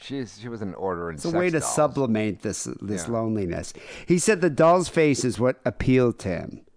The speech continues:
Speaker 2: And the fact that the doll was kneeling in a sexual position
Speaker 1: Oh my God.
Speaker 2: did not factor into his decision at all.
Speaker 1: Oh my God.
Speaker 2: <laughs> He said the idea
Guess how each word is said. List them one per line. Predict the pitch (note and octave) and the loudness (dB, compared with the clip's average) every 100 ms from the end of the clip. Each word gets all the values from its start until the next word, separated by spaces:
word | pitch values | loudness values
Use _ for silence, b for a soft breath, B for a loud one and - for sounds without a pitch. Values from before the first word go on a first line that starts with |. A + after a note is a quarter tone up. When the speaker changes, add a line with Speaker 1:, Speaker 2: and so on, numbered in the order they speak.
| _ b b | _ b b
Speaker 2:
And | C#3 | 2
the | D3 | 4
fact | F#3+ G3+ G3+ | 4 4 4
that | F#3+ | 0
the | F3 | 0
doll | C#3+ D3 C3+ B2+ | 0 4 4 4
was | B2 C3 A2+ | 4 0 2
kneeling | B2 C#3+ E3+ D3+ C3+ B2 | 4 6 6 6 4 4
in | A#2 | 4
a | G#2+ | 2
sexual | - F3+ - - D3+ | 0 0 0 -2 -2
position | - C3+ B2+ D#3+ - A#2 G2 | 0 0 2 2 2 0 0
Speaker 1:
Oh | |
my | G2+ | -2
God. | D#2+ D2+ D2 | -2 -4 2
Speaker 2:
did | D3+ C3 | 4 6
not | D3+ E3+ - | 4 4 2
factor | D#3 D3 - C#3+ | 2 2 2 4
into | C3+ A#2 | 4 2
his | C3 | 0
decision | - A#2+ - C#3+ G#2+ B2+ - | 0 -2 0 0 2 0 0
at | D#3 C3+ | 2 2
all. | A#2 F#2 | 2 2
Speaker 1:
Oh | G2+ | 0
my | G2+ E2+ | -4 -6
God. | G#2+ G2 G2 F#2+ F2+ E2+ | 0 4 6 4 2 2
Speaker 2:
<laughs> | - - - - | 0 0 -4 -8
He | - A3+ B2 G3+ | -2 0 2 2
said | - - - E3+ | 2 2 2 4
the | F3+ G#3+ | 4 4
idea | F#3 C#3 E3+ F3 D3+ | 2 2 4 4 2